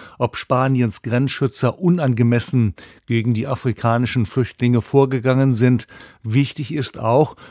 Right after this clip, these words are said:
ob der Einsatz nicht letaler Waffen oder nicht tödlicher Waffen überhaupt gerechtfertigt war.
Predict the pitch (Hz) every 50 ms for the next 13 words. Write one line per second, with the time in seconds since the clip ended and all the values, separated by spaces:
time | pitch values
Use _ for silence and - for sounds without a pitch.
0 | - - _ - 113 - - 123 - 123 120 117 127 143 143 117 131 127 120 -
1 | - - _ _ _ 123 127 147 143 117 - - - 120 120 120 113 - - 120
2 | 113 113 113 107 98 87 123 131 - - - 127 113 101 82 - - - 147 127
3 | 113 120 107 95 - - - - _ _ _ - 120 120 117 - - - - -
4 | 147 156 175 165 - - 104 - - 104 98 90 107 113 110 - 151 139 131 113
5 | - - - - _ _ - 175 151 113 127 113 101 117 - - - 120 98 107
6 | 143 135 - - - 113 101 95 - - 101 - - - 95 87 - 110